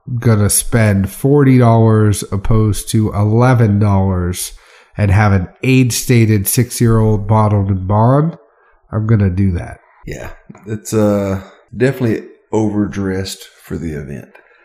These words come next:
Speaker 1: And I think with these seventeen ninety-two foolproof picks at fifty dollars, you know, I can't tell you to pick one pick over the other. They're all good. It's all a bottle that I don't mind having in the, the house, and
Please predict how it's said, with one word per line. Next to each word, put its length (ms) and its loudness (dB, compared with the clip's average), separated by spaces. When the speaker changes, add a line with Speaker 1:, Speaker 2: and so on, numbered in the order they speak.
Speaker 1:
And 200 2
I 180 4
think 600 0
with 320 2
these 280 4
seventeen 580 2
ninety-two 560 2
foolproof 600 2
picks 500 2
at 200 -8
fifty 400 2
dollars, 640 4
you 100 0
know, 80 4
I 80 2
can't 320 -2
tell 160 2
you 120 6
to 80 2
pick 300 2
one 260 0
pick 280 0
over 240 2
the 160 4
other. 260 4
They're 340 0
all 360 2
good. 420 2
It's 160 -4
all 360 4
a 40 0
bottle 500 2
that 320 0
I 180 2
don't 300 2
mind 320 2
having 340 0
in 160 0
the, 460 0
the 80 0
house, 420 2
and 320 -4